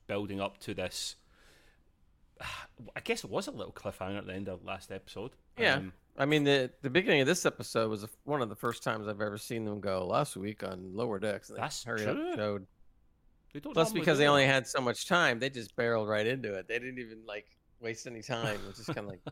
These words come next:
Speaker 1: <laughs>
Speaker 2: boom.
Speaker 1: They just went
Speaker 2: Right
Speaker 1: for it.
Speaker 2: into the
Speaker 1: Yeah.
Speaker 2: episode.
Speaker 1: Well, it's, it's what, seven minutes longer than usual, so, and there's a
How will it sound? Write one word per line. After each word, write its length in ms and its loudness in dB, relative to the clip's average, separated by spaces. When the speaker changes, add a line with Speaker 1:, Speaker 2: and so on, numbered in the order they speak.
Speaker 1:
<laughs> 260 -12
Speaker 2:
boom. 220 -2
Speaker 1:
They 60 -14
just 220 -8
went 160 0
Speaker 2:
Right 100 2
Speaker 1:
for 60 2
it. 40 -4
Speaker 2:
into 120 -10
the 140 -2
Speaker 1:
Yeah. 80 4
Speaker 2:
episode. 300 6
Speaker 1:
Well, 240 4
it's, 300 0
it's 200 -8
what, 260 0
seven 340 -6
minutes 240 -10
longer 260 -4
than 200 -8
usual, 360 -6
so, 440 -6
and 160 -6
there's 160 -6
a 80 -10